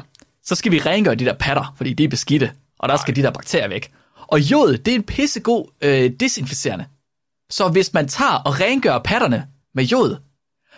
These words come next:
Speaker 1: så er der meget af det her jod, der simpelthen går ind i yret og ind i mælken.
Speaker 2: Ej, hvor er det fucked up.
Speaker 1: Så fordi at vi begyndte at rengøre yver med jod, så har vi fået mere jod i vores mælkeprodukter.
Speaker 2: Så du siger, der er kopat-rengøringsmiddel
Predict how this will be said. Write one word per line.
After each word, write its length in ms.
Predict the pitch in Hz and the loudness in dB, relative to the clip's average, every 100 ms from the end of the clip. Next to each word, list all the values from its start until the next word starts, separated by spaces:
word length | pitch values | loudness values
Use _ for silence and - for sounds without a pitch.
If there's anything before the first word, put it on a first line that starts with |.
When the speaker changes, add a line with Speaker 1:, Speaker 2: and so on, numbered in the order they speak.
| _ | _
Speaker 1:
så 160 | - 240 | -4 -2
er 120 | 208 | 2
der 60 | 185 | 2
meget 140 | 214 | 2
af 60 | 226 | 2
det 100 | 202 | 2
her 100 | 180 | 2
jod, 180 | 269 147 | 2 2
der 60 | |
simpelthen 480 | 135 208 196 185 185 - _ - | 2 0 2 2 0 -8 _ -4
går 180 | 175 165 294 | -2 -2 -2
ind 160 | 262 | -4
i 80 | 147 | -2
yret 340 | 269 262 127 - | 2 2 2 -2
og 160 | - - | -10 -10
ind 160 | 294 220 | -4 0
i 40 | |
mælken. 440 | 139 226 - - - _ _ _ _ _ | 2 2 -2 -12 -14 _ _ _ _ _
Speaker 2:
Ej, 80 | - - - | -8 -8 2
hvor 100 | 160 | 4
er 100 | 156 | 4
det 140 | 160 | 2
fucked 480 | 156 - 139 - 117 | 0 0 0 0 0
up. 60 | 120 - _ _ _ - | 0 -6 _ _ _ -6
Speaker 1:
Så 160 | 190 | -4
fordi 380 | 180 180 302 330 | -2 -2 0 0
at 80 | 175 | 2
vi 60 | 170 | 0
begyndte 320 | 175 302 156 | 0 0 0
at 120 | 139 | -2
rengøre 460 | 202 285 175 120 - _ _ _ | -2 0 0 0 -2 _ _ _
yver 480 | 302 277 123 82 - _ _ | 4 4 2 -4 -14 _ _
med 120 | 135 | -4
jod, 360 | 135 269 190 135 - | 0 2 2 -2 -8
så 140 | - | -4
har 120 | 240 214 | -2 0
vi 120 | 202 | 0
fået 240 | 175 139 | 4 4
mere 320 | 131 170 247 | 4 4 4
jod 340 | 214 208 240 131 | 4 4 2 2
i 40 | 139 | 2
vores 260 | 131 127 | 0 2
mælkeprodukter. 640 | 180 220 - - 110 - 135 - _ _ | 0 0 -2 -4 -6 -6 -8 -12 _ _
Speaker 2:
Så 140 | - 135 | -4 0
du 120 | 147 | 0
siger, 220 | 151 170 | 2 4
der 80 | 165 | 6
er 80 | 135 | 4
kopat-rengøringsmiddel 1300 | - 190 - 135 120 120 123 127 117 113 127 113 | 4 2 4 0 0 -2 0 0 0 -6 -6 -6